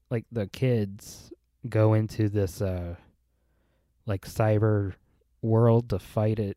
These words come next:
every episode when it's, like, breaking out to, like,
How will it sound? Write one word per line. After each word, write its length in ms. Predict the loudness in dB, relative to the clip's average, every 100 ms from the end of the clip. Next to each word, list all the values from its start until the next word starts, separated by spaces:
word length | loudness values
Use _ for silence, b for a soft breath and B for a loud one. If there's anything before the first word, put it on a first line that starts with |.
| -6
every 340 | -4 -2 0
episode 720 | -2 -4 -6 -4 -2 -2 -6 -12 _ _ _ _ _ _ _ _ _ -4
when 120 | -4
it's, 160 | -2
like, 240 | -2 -2 0
breaking 400 | 0 0 -2 -4
out 300 | -2 -2 -4
to, 100 | -4
like, 280 | -4 -6